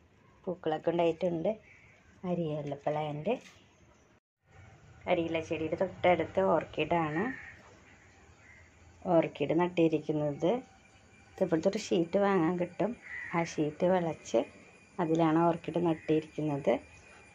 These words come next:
ഓർക്കിഡിൻ്റെ stand എന്ന് പറയുന്നത് പി വി എസ് പൈപ്പും ചാക്കിൻ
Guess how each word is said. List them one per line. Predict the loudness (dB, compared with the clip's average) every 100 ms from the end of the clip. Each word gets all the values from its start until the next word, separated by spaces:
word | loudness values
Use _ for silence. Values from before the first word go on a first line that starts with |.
| 0
ഓർക്കിഡിൻ്റെ | 0 0 2 2 2 0
stand | 0 0 2 2 2
എന്ന് | 2
പറയുന്നത് | 2 2 2 2 0
പി | 0 0
വി | 0
എസ് | -2 0
പൈപ്പും | 0 2 0 -2 2
ചാക്കിൻ | 0 0 -2